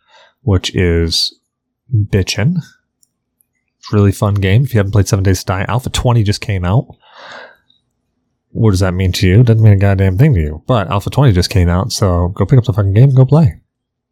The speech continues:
<laughs> It's good stuff. If you jump into our Discord, you'll actually check out and find that we have,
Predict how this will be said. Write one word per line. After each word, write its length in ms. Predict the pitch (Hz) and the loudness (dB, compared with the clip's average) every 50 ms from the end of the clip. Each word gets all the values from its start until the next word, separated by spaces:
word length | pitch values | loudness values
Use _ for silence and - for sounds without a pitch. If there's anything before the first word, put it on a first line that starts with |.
| _ _ _ _ - | _ _ _ _ 0
<laughs> 80 | - - 571 587 - - - - - - - - - - - - _ _ _ _ _ _ _ _ _ _ _ _ - - _ _ - - - - 120 120 113 113 110 123 - - | 0 0 2 2 0 0 0 0 -2 -2 -2 -8 -20 -20 -20 -20 _ _ _ _ _ _ _ _ _ _ _ _ -20 -20 _ _ -8 -8 -8 -6 -6 -6 -4 -4 -6 -8 -4 0
It's 240 | 143 147 139 - | 0 0 0 0
good 180 | - - 131 - | -2 -2 -2 -2
stuff. 280 | - - 104 90 - - | -2 -4 -4 -4 -4 -4
If 80 | 117 | -4
you 60 | 127 | -2
jump 180 | 123 151 131 113 | 0 0 0 0
into 120 | 123 123 | 0 0
our 80 | 120 113 | 0 0
Discord, 480 | 101 110 98 - - 113 104 95 92 95 | 0 -2 -4 -2 -2 -2 -2 -2 -2 -2
you'll 240 | 104 101 95 95 | -2 -2 0 -2
actually 400 | 92 90 92 - - 101 104 95 | -2 -4 -6 -6 -6 -4 -4 -4
check 280 | - - - 98 - - | -4 -6 -8 -8 -8 -6
out 180 | 95 90 90 - | -8 -8 -8 -10
and 100 | - - | -12 -10
find 440 | - 104 92 87 87 87 87 85 - 110 - | -8 -6 -6 -6 -6 -6 -8 -8 -10 -10 -8
that 400 | 98 92 87 90 90 - - - | -8 -6 -6 -6 -8 -8 -8 -4
we 260 | 110 101 98 92 90 | -2 0 0 0 -2
have, 720 | 87 95 87 87 85 85 85 85 - - 92 - - | -2 -4 -4 -4 -4 -4 -4 -4 -4 -6 -6 -8 -12